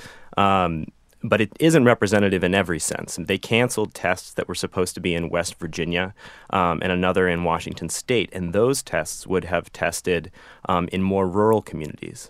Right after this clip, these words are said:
um, which will not necessarily be captured by the Providence test.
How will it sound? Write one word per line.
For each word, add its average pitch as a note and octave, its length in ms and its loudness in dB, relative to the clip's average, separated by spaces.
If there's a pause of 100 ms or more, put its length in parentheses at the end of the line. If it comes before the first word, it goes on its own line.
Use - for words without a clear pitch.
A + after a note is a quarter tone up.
(120)
um, E2+ 480 0
which G2 180 -6
will F#2+ 120 0
not F#2 260 2
necessarily E2 480 -4
be D#2+ 100 -10
captured E2+ 420 -2
by D2+ 120 -4
the - 80 -10
Providence - 440 -4
test. - 380 -12